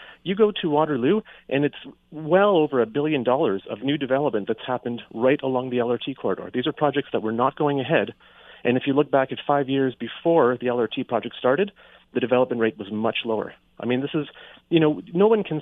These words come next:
say there's gonna be precisely this much new development, but we know it's gonna be big. I mean, it's gonna take time, you know, and it'll start in the downtown core, and it'll gradually move farther east and west. But we're looking at tens, hundreds of millions of dollars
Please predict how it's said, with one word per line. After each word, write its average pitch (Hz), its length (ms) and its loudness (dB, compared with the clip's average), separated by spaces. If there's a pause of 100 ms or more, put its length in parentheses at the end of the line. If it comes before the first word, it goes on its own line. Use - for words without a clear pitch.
say 131 240 0 (220)
there's 143 140 -2
gonna 151 160 -2
be 127 120 -2
precisely 123 640 -6
this 127 160 -2
much 113 220 -4
new 120 100 -2
development, 104 440 -4 (100)
but 135 100 4
we 147 140 0
know 151 240 2
it's 110 120 -6
gonna 117 180 -4
be 110 100 -8
big. 98 240 -4 (160)
I 123 60 -8
mean, 123 80 -2
it's 143 160 -2
gonna 208 160 0
take 180 200 -4
time, 127 300 -2 (440)
you 135 100 0
know, 135 80 2
and 131 80 0
it'll 123 200 0
start 151 240 2
in 156 100 -4
the 147 80 0
downtown 147 420 -2
core, 123 220 0
and 135 100 -2
it'll 110 100 -6
gradually 135 460 -2
move 123 260 -4
farther 113 240 0
east 110 220 -6
and 107 100 -6
west. 123 320 -6 (520)
But 135 160 2
we're 156 120 0
looking 190 260 2
at 131 180 0
tens, 160 240 0
hundreds 175 380 -2
of 143 80 -8
millions 127 300 -2
of 107 60 -4
dollars 113 340 2